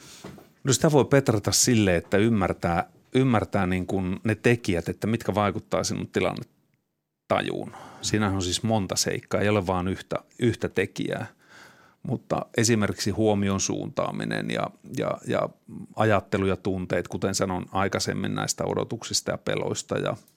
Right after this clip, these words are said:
ja siellä on, siellä on tota, mm, muun muassa intuitio, joka ohjaa. Se on semmoinen sisäinen ohjausjärjestelmä, aika herkkä semmoinen. Ja se toimii perinteisesti silloin, kun sulla on paljon kokemusta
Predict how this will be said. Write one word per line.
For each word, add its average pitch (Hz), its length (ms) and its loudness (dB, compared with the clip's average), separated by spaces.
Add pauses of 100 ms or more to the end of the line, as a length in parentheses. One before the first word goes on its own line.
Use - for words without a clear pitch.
(1000)
ja 98 100 -2
siellä 92 320 2
on, 90 200 -2 (600)
siellä 92 280 0
on 87 80 -2
tota, 87 560 0 (280)
mm, - 300 -10 (140)
muun 104 180 -2
muassa - 280 -4
intuitio, 104 800 0
joka 98 240 0
ohjaa. 98 480 0 (300)
Se - 140 -6
on 98 80 -2
semmoinen 95 280 -2
sisäinen 95 520 0
ohjausjärjestelmä, 92 920 -4 (480)
aika 104 220 -2
herkkä 101 420 0
semmoinen. 101 480 -2 (1160)
Ja 98 320 4
se - 120 -4
toimii 117 380 4
perinteisesti 107 640 0
silloin, 104 380 0
kun 101 100 -10
sulla 98 180 -2
on 101 100 -4
paljon 104 340 2
kokemusta 104 720 -2